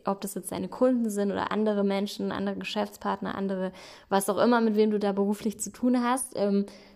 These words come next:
du kannst ja immer wieder da, ähm, was mit reingeben und dann halt natürlich auch, wenn du dann Kundenergebnisse, geile Kundenergebnisse erzielst und so weiter, ähm,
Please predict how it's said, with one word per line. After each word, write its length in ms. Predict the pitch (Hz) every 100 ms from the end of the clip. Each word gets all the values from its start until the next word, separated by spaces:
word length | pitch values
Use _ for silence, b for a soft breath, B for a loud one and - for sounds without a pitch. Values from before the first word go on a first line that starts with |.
| -
du 120 | - 196
kannst 300 | - 208 208
ja 80 | 175
immer 360 | - 233 208
wieder 280 | 214 208 196
da, 440 | 190 185 190 190 - -
ähm, 540 | 190 185 185 185 185 - _ - - _ _ _ _ - -
was 380 | 180 196 196
mit 240 | 208 - -
reingeben 640 | 196 208 202 185 185 180
und 180 | 180 185
dann 140 | 185
halt 140 | 185 180
natürlich 440 | 180 - 196 202
auch, 220 | 190 180 B B B
wenn 160 | - 196
du 80 | 196
dann 280 | 190 185
Kundenergebnisse, 1000 | - 254 247 233 - 202 220 214 214 -
geile 240 | 180 185 196
Kundenergebnisse 800 | 240 240 220 208 214 214 202 208
erzielst 460 | 202 - 220 214
und 120 | 208
so 120 | 202 196
weiter, 520 | 202 202 208 208 214 B B B -
ähm, 560 | 196 190 196 196 196